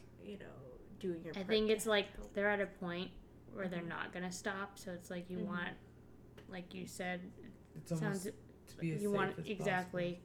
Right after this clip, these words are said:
Speaker 3: possible.
Speaker 1: Mm-hmm.
Speaker 3: Yeah.
Speaker 2: Like, it's unfortunate, but
Speaker 1: Mm-hmm. Yeah.
Speaker 3: Yeah. Well, yeah, I mean, same thing with, like, contraceptives and, like, condoms and stuff. It's like,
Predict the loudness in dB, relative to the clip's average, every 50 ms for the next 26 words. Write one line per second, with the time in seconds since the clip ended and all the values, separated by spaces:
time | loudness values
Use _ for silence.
0 | -12 -12 -12 -10 -10 -10 -10 -10 -10 -8 -6 -6 -4 -6 -6 -8 -10 -16 -18 -18
1 | -18 -18 -18 -18 -18 -18 -14 -12 -10 -8 -8 -6 -4 -2 -2 -2 0 0 0 0
2 | -2 -6 -8 -6 -6 -6 -6 -6 -8 -8 -8 -10 -12 -16 -18 -18 -18 -18 -18 -18
3 | -18 -12 -10 -10 -8 -8 -8 -8 -10 -12 -14 -18 -20 -20 -20 -20 -20 -20 -20 -18
4 | -18 -18 -18 -18 -18 -20 -20 -20 -18 -16 -14 -14 -14 -14 -16 -16 -14 -12 -12 -12
5 | -12 -14 -18 -20 -20 -20 -18 -18 -16 -16 -16 -18 -18 -20 -20 -20 -18 -18 -18 -18
6 | -18 -18 -18 -20 -18 -18 -14 -6 0 2 2 2 2 0 0 -2 -2 -4 -8 -8
7 | -8 -8 -6 -6 -8 -8 -10 -12 -14 -14 -16 -18 -18 -18 -18 -20 -20 -18 -18 -18
8 | -18 -18 -18 -18 -18 -18 -18 -16 -16 -16 -16 -16 -18 -20 -20 -20 -20 -18 -18 -12
9 | -4 0 2 2 2 0 0 -2 -2 -2 -2 -2 -2 -6 -6 -6 -8 -8 -8 -8
10 | -8 -8 -10 -6 -6 -6 -6 -6 -6 -4 -4 -4 -4 -6 -6 -6 -6 -4 -4 -4
11 | -4 -6 -8 -8 -6 -6 -4 -4 -4 -4 -4 -4 -6 -6 -6 -8 -6 -6 -6 -6
12 | -4 -6 -8 -10 -4 -2 -2 -2 -4 -8